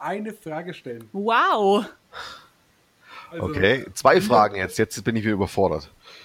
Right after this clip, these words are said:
Speaker 1: Du kannst natürlich auch eine an die beiden stellen, aber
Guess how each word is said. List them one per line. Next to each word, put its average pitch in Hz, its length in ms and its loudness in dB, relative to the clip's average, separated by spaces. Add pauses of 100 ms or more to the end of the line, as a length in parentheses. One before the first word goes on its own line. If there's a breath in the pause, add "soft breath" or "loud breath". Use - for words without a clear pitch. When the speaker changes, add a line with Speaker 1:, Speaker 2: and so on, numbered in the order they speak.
(180 loud breath)
Speaker 1:
Du 143 80 -16
kannst 160 320 -10
natürlich 160 240 -6
auch 147 160 -6
eine 156 240 -2
an 139 80 -6
die 131 60 -8
beiden 135 340 -6
stellen, 117 340 -12
aber 107 300 -18